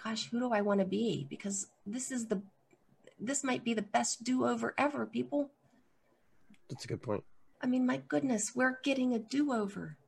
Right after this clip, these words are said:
Speaker 2: Mm-hmm.
Speaker 1: I've,
Speaker 2: Awesome.
Speaker 1: I can't count the times I've said, "I want a do-over." <laughs>
Speaker 2: Here we are.
Speaker 1: And here we are.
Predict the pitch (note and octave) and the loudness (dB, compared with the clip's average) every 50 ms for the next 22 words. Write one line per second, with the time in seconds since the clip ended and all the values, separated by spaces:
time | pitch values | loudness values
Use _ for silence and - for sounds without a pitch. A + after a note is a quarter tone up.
0 | _ _ - B2+ A2 G#2 F#2+ E2+ F#2 G#2 G#2 G2+ G2 F#2+ F2+ F2 - - - - | _ _ 0 0 0 0 -2 -2 -2 -2 0 0 -2 -2 -6 -10 -16 -20 -20 -20
1 | - - - - - - - - - - - - - - - - - - - - | -20 -20 -20 -20 -20 -20 -20 -20 -20 -20 -20 -20 -20 -20 -20 -20 -20 -20 -20 -20
2 | - - - - - - - F#2+ - D4 C#4+ - - G2 - - - _ - B3 | -20 -20 -20 -18 -6 0 4 6 6 6 6 4 2 -2 -4 -10 0 _ 6 6
3 | C#4+ D#4 D4 - E4 D#4 C#4+ C#4+ - D4 D4+ D4 D4+ C4 - A#3+ A#3 A3 A3 G#3+ | 6 6 4 4 4 4 4 2 2 2 2 2 0 -2 -4 -2 -2 0 0 0
4 | G#3+ G#3 G#3 G3+ - - G#3+ G3 F#3+ F#3 F#3+ F#3 F#3 F#3 F#3 F3 E3 F3+ F#3 F#3 | 0 -2 -2 -2 0 0 2 4 4 4 4 2 2 2 2 2 4 6 6 6
5 | F3+ F3 F3+ F3 F3 E3+ A3+ - - - - - - - - - C#4+ - - - | 6 6 4 6 8 8 8 8 6 2 0 -2 -6 -6 0 2 2 2 4 4
6 | C#4 - - - - _ _ _ _ - C4 C4 - _ - - - _ - - | 2 2 2 -2 -18 _ _ _ _ -8 -8 -8 -8 _ -18 -18 -18 _ -2 2
7 | A2+ G#2+ A2 A2+ A2 A#2 B2 A#2+ A2+ A2 - - - - - - C4 B3 A#3+ A#3+ | 4 6 8 8 10 10 10 8 6 4 0 -8 -18 -6 2 6 6 6 8 8
8 | A3+ A#3+ F4 F4+ F4 - - - - - G3+ | 6 6 6 6 4 4 4 4 6 4 4